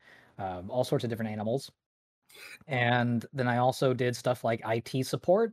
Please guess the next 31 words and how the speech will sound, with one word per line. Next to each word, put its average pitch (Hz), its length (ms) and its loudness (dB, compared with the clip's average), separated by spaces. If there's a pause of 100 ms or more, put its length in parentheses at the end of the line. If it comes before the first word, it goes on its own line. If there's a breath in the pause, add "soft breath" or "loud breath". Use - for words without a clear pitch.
I 196 140 -8
did 113 260 -2
stuff - 420 0 (380 loud breath)
like, 117 520 2
um, 110 420 4
kitchen 165 420 -2
prep. 226 360 4 (180)
<laughs> - 400 -4
I've, 143 320 0
uh, 143 340 4
done 135 280 2
a - 40 2
bunch 165 240 2
of 156 100 4
different 139 300 2
things 127 260 -4
to 120 80 -6
see 127 300 -2
what 123 280 0
stuck, - 460 0
and 117 280 -2
ultimately 127 640 0
I 117 120 2
kept - 460 -4
going 123 340 0
back 113 360 0
to 110 380 -2 (680 soft breath)
my 117 160 0
imagination 113 600 -6
and 104 60 -12
creativity, 104 680 -4